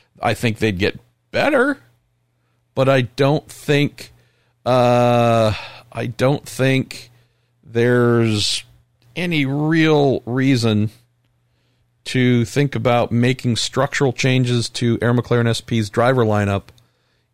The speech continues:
if Simon is all of a sudden available. Felix will tell us whether that's needed or not. But, yeah. Uh,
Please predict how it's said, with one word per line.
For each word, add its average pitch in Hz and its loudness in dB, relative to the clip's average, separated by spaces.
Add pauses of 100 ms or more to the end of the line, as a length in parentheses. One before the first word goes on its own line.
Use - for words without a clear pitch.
(100)
if 135 0
Simon 120 0
is 110 -2 (1000)
all 107 2
of 107 -2
a 107 0
sudden 104 -2
available. 92 -4 (1500)
Felix 127 -2
will 151 0
tell 120 0
us - -8 (520)
whether 104 0
that's 104 -4
needed 107 0
or 101 0
not. 87 -4 (560)
But, 107 -2 (840)
yeah. 95 0 (580)
Uh, 101 0